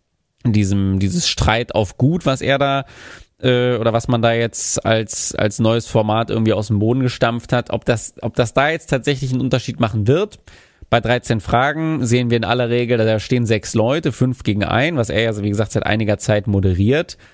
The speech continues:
Ähm, kann man gespannt drauf sein, ob das tatsächlich mal zur Abwechslung was anderes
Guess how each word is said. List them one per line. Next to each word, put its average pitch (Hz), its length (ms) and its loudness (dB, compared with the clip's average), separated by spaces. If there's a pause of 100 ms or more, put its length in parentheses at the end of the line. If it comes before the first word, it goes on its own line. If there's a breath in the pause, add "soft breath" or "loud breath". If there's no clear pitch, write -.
(460 soft breath)
Ähm, 117 320 0 (1500)
kann 139 160 2
man 156 160 0
gespannt 156 460 -2
drauf 185 240 0
sein, 170 380 -2
ob - 140 -2
das 127 200 -2
tatsächlich 131 680 -2
mal 123 580 0 (1400)
zur - 240 0
Abwechslung 127 580 -2
was 113 140 0
anderes 117 640 -2